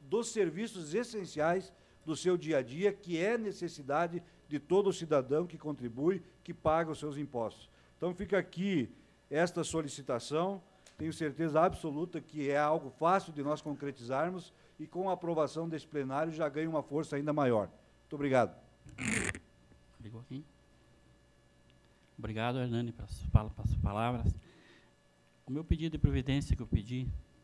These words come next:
Speaker 2: também, na compra de um terreno, para a prefeitura descartar os lixos. Tu passa na B R cento e cinquenta e três, a, o Hernani falou recém, no Novo Atlântico,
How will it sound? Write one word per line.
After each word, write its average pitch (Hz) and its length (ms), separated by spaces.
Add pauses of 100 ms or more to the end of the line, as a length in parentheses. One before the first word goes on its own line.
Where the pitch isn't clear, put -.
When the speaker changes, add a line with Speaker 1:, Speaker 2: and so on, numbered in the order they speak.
(140)
Speaker 2:
também, 113 400 (1400)
na 123 140
compra - 320
de 135 80
um 123 60
terreno, 117 440 (340)
para - 100
a - 20
prefeitura 127 580 (2000)
descartar 127 760 (360)
os 110 140
lixos. 127 420 (640)
Tu - 80
passa 139 300
na 147 40
B 131 120
R 135 180
cento 131 160
e 120 40
cinquenta 117 300
e 104 60
três, 127 420
a, 107 280
o 113 80
Hernani 120 240
falou 110 220
recém, 117 380 (220)
no 113 220
Novo 113 220
Atlântico, 139 500